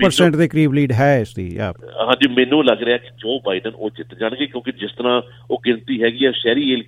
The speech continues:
Speaker 2: ਇਹ ਹਲਕਿਆਂ ਦੇ ਵਿੱਚ ਵੱਧ, ਅ, ਅ, ਉਹਦੀ ਰਾਤੀ ਹਾਰਦੇ ਹਾਰਦੇ ਹੁਣ ਲੀਡ ਤੇ ਆ ਗਏ ਆ।
Speaker 1: ਹੂੰ, ਹੂੰ।
Speaker 2: ਉਹ ਟ੍ਰੈਂਡ ਜਿਹੜੇ ਹੈਗੇ ਆ, ਉਹ ਦ-, ਦੱਸ ਰਹੇ ਨੇ ਕਿ ਵਿਸਕੌਨਸਨ ਦੇ ਵਿੱਚ ਜੋ ਬਾਈਡਨ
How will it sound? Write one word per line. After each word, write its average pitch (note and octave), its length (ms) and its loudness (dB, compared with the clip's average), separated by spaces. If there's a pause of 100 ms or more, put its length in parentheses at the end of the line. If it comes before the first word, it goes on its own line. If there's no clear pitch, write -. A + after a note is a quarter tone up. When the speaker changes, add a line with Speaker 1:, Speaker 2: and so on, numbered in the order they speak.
Speaker 2:
ਇਹ A2 280 -2
ਹਲਕਿਆਂ G#2+ 340 -4
ਦੇ A2+ 100 -6
ਵਿੱਚ G#2+ 140 -14
ਵੱਧ, G2+ 200 2
ਅ, F#2+ 400 -2
ਅ, F2+ 40 -4
ਉਹਦੀ A2+ 260 -6 (380)
ਰਾਤੀ G#2+ 260 -2
ਹਾਰਦੇ G2+ 340 2
ਹਾਰਦੇ G#2+ 240 -2
ਹੁਣ A2 180 -6
ਲੀਡ G2+ 160 -16
ਤੇ G#2+ 100 -2
ਆ F2 80 0
ਗਏ G#2 200 -2
ਆ। C3+ 60 -4 (240)
Speaker 1:
ਹੂੰ, C#3 100 2
ਹੂੰ। B2 200 0
Speaker 2:
ਉਹ D#3 60 0
ਟ੍ਰੈਂਡ C3+ 360 -4
ਜਿਹੜੇ C#3 300 -4
ਹੈਗੇ A2 340 -2
ਆ, A2 180 0 (440)
ਉਹ B2 240 -2
ਦ-, A2+ 280 -8
ਦੱਸ G2 220 0
ਰਹੇ G#2+ 160 -4
ਨੇ G#2 160 -10
ਕਿ A#2+ 300 -12 (680)
ਵਿਸਕੌਨਸਨ A#2 720 -4
ਦੇ A2 160 2
ਵਿੱਚ F#2+ 380 -2 (440)
ਜੋ D3+ 260 6
ਬਾਈਡਨ G#2+ 260 0